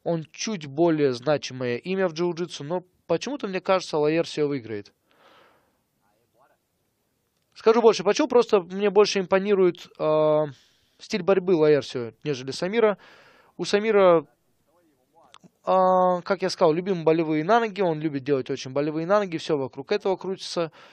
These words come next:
Но в целом он в основном проявлял себя и основные титулы зарабатывал в схватках по ноги.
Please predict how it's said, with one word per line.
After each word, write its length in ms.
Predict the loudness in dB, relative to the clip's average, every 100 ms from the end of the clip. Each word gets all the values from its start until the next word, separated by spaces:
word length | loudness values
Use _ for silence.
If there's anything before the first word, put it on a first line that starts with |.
| -20 _ _ _
Но 100 | 0
в 80 | 2
целом 340 | 2 4 4
он 200 | 0 -2 -8 _ _ _ _ _
в 120 | 2
основном 640 | 2 4 4 4 4 2 0
проявлял 560 | 4 4 4 4 4
себя 280 | 4 -2 -2
и 140 | 0 -2
основные 440 | -4 -4 -6 -6
титулы 360 | -8 -6 -2 0
зарабатывал 560 | 0 0 0 0 -4
в 60 | -6
схватках 500 | -4 -2 -2 -6 -8
по 100 | -8
ноги. 480 | -6 -8 -10 -18